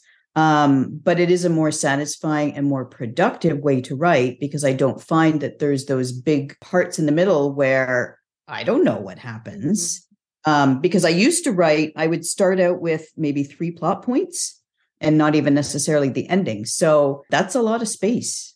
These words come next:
Speaker 1: That's
Speaker 2: Yeah.
Speaker 1: a lot of space to fill. So yeah, I do think I'm definitely more productive and writing faster when I'm outlining. So
Speaker 2: Yeah.
Speaker 1: for whatever that's worth.
Speaker 2: Sure. No, and you know that I've always been an outline writer. Um,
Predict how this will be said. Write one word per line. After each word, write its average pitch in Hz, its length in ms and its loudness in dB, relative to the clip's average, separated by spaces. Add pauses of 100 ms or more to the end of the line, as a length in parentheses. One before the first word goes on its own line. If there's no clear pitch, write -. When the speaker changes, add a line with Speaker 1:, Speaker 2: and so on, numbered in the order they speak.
(100)
Speaker 1:
That's - 140 -6
Speaker 2:
Yeah. 185 180 -2
Speaker 1:
a 180 40 -2
lot 180 100 -2
of 165 60 -4
space - 380 -12
to 156 120 -6 (100)
fill. 120 200 2
So 131 520 2 (140)
yeah, 160 240 4
I 156 140 2
do 185 180 2
think 196 220 -2
I'm 165 120 2
definitely 165 480 -2
more 147 220 0
productive 139 880 -2
and 165 200 0
writing 143 320 2
faster 185 760 -2 (640)
when 175 160 4
I'm 151 120 2
outlining. 120 580 -2 (200)
So 113 240 -2
Speaker 2:
Yeah. 190 300 -4 (600)
Speaker 1:
for 156 80 0
whatever 147 280 2
that's 123 320 0
worth. 117 320 -2 (300)
Speaker 2:
Sure. 381 640 -2
No, 311 220 0
and 294 120 2
you 302 120 0
know 320 140 0
that 285 140 -2
I've 262 200 0
always 214 420 -2
been 190 140 -6
an 175 80 -6
outline 165 400 -4
writer. 160 540 -2
Um, 165 680 -6